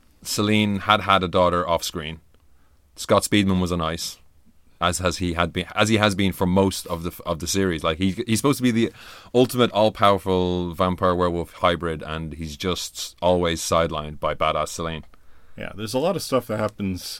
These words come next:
Speaker 2: off screen.
Speaker 1: Yeah. And I felt in this one, Selene actually gets sidelined in her own story a little bit.
Speaker 2: Well, that can't quite tell what the story was.
Speaker 1: Yeah. That's a big problem with this movie. So, Selene's on the run,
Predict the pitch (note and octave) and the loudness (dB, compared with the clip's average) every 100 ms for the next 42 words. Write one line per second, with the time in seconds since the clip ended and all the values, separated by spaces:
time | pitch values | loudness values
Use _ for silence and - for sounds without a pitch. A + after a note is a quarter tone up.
0 | - A#2+ G#2+ - - - G2 E2 D2+ D#2+ | -6 -2 -2 -6 -12 -10 -8 -8 -12 -6
1 | G2 F#2+ E2+ - _ - - - - - | 2 2 2 -4 _ -20 -20 -20 -20 -20
2 | _ A2 B2 G#2+ D3 G3+ D#3+ A2+ D3+ - | _ 6 6 6 6 4 4 4 4 4
3 | E3 B2 F#2 - - - - - - - | 4 4 0 -4 -14 -14 -16 -16 -8 0
4 | A#2+ A#2+ E3 E3 - A#2 G#2+ - G2+ F#2 | 4 6 4 2 0 0 0 2 2 2
5 | F2+ E2+ E2 F2 A#2 - F#2+ C2+ C#2 - | 0 -2 0 0 0 0 -2 -2 -6 -16
6 | - _ _ _ _ F#2+ F#2 E2+ D#2 C2+ | -20 _ _ _ _ -4 -2 -2 -6 -12
7 | - _ _ _ _ _ D#2+ D#2 _ _ | -14 _ _ _ _ _ -20 -20 _ _
8 | F#2+ F2+ _ _ _ - - - G2+ F#2+ | -18 -18 _ _ _ -20 -20 -16 -16 -12
9 | G#2+ G2 F2+ F2 - G#2 F#2 F2+ F2+ G2+ | -8 -8 -8 -14 -12 -10 -10 -10 -10 -10
10 | E2 D#2+ - - F#2+ G2+ G2+ E2+ C#2+ _ | -10 -14 -16 -10 -2 2 4 4 0 _
11 | - _ _ G#2 G2 G2+ G2+ - G2 F2+ | -20 _ _ -2 0 2 2 4 2 2
12 | E2+ E2+ F2 E2+ D#2 D#2 - - G#2 G2 | -2 -4 -4 -4 -4 -6 -6 2 8 8
13 | F#2+ - _ - - _ - - - A#2 | 6 0 _ -20 -20 _ -18 -10 0 4
14 | C#3+ C3 C3+ C3 C3 C3 C3 B2 | 4 4 4 6 8 8 6 0